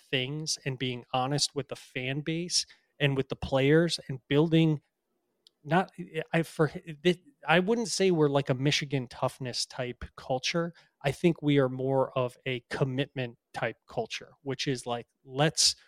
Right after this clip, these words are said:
build a team together and make it stick together. And yes, we'll be fair with our dealings and fair with how we pay our players. And I think that will carry us as far as we can go, because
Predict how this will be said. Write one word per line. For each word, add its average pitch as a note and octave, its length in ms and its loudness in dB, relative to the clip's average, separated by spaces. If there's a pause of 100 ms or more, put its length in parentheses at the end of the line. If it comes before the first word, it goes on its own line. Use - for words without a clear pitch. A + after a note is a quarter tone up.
(340)
build E3+ 260 6
a F#3 40 6
team D3 340 -2
together A#2+ 580 -8 (300)
and B2+ 260 -6
make D3+ 220 4
it D3+ 120 -2
stick - 300 -2
together. A#2 560 -4
And C3+ 180 -2
yes, C#3 380 4
we'll C3 100 -4
be B2+ 120 -4
fair D3 380 4
with D3 180 4
our C#3 100 6
dealings A#2+ 520 -6
and A#2 120 -16
fair B2+ 320 -2
with B2 200 -6
how A#2+ 140 -6
we A#2 120 -14
pay B2 320 -10
our A2+ 100 -8
players. C3+ 600 -4 (440)
And C3 440 -4 (600)
I C#3 60 2
think - 560 0 (240)
that C#3 180 2
will C3+ 220 -6 (180)
carry D#3 520 2
us - 400 -6 (600)
as C#3 140 0
far D#3+ 580 8
as D3 240 -2
we C3 200 -10
can A#2+ 360 -14
go, A2+ 200 -4 (400)
because B2+ 640 -4